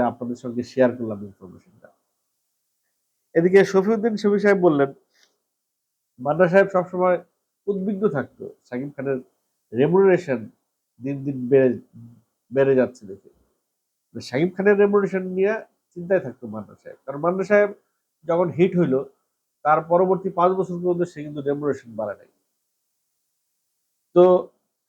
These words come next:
সাকিবের রেমুনারেশন বৃদ্ধি থেকে মান্না সাহেব উদ্বিগ্ন এবং অনেকেই একটা, একটা মানে সমালোচনা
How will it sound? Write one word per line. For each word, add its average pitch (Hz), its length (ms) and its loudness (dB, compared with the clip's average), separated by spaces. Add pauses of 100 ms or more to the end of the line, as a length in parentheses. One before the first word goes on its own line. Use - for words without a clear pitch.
সাকিবের 214 440 0
রেমুনারেশন 220 500 0 (120)
বৃদ্ধি 165 340 0
থেকে 160 160 -6 (100)
মান্না 143 280 -8
সাহেব 135 240 -4
উদ্বিগ্ন 127 340 -12 (140)
এবং 160 140 -4 (500)
অনেকেই 190 440 2 (120)
একটা, 180 200 0 (720)
একটা 165 200 -2 (480)
মানে 143 240 -2 (500)
সমালোচনা 196 480 2